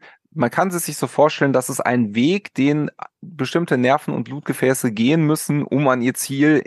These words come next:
beispielsweise in den Händen, irgendwann zu gelangen. Einmal haben wir drei bestimmte Muskeln, die zwischen erster und zweiter Rippe und bestimmten Halswirbeln verlaufen.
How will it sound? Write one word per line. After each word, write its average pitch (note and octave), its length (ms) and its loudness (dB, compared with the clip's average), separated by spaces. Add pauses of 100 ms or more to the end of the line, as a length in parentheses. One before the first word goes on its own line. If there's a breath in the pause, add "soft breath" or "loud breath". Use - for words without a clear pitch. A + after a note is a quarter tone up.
(160)
beispielsweise B2 680 0
in A#2 100 -2
den A2 140 0
Händen, B2+ 420 -2
irgendwann A#2+ 460 -2
zu - 160 -14
gelangen. A2 400 0 (720 loud breath)
Einmal D3+ 380 4
haben C3 200 -2
wir B2+ 120 -4
drei C#3+ 460 2 (300)
bestimmte B2+ 760 -2
Muskeln, E3 680 0 (320 soft breath)
die C#3 420 -6 (120)
zwischen D3+ 520 0
erster - 440 0
und A#2+ 120 -4
zweiter A#2 380 -2
Rippe D#3 400 0
und C3 220 -4
bestimmten B2+ 520 -4
Halswirbeln A#2 540 0
verlaufen. A2+ 640 -2